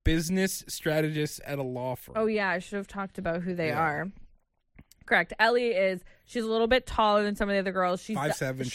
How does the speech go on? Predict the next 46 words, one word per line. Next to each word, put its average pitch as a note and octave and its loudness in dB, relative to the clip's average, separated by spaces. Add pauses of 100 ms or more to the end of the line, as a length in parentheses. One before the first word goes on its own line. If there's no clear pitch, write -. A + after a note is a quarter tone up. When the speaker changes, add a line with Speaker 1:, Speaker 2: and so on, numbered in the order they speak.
Speaker 2:
she's F#3+ -2
Speaker 1:
says. - -2
Speaker 2:
blonde, F#3 0 (680)
which G#3+ -2
there's G3+ -2
only G3 0
one G3+ 2
other A3+ 2
blonde F#3 2
in F3 -4
there, E3 0
obviously, E3 -4
and F#3+ -2
that's F#3+ -4
Lana. E3+ -2
Speaker 1:
She - -4
looks F#3 0
like G#3+ 2
a E3+ 6
Jenner, C3 -2 (260)
kind A2+ -8
of. - -16 (160)
Speaker 2:
Oh, G#3+ -2
you B3 0
think? G3 -4
Speaker 1:
A - -4
little C3 -4
bit. - -14 (160)
Speaker 2:
<laughs> G#4 -4 (600)
She's D#4+ -2
really E4+ 0
cute. A#3+ 2
I G#3 6
think A#3 -2
Ellie F#3+ 2
is F#3+ -4
really F#3 -2
pretty. F3 -2 (100)
Speaker 1:
I D#3+ -2
like D#3+ 2
her, D3+ 0 (1000)
I C3 0
like C#3 2
her C#3 2
vibe, A2+ -4
too. - -14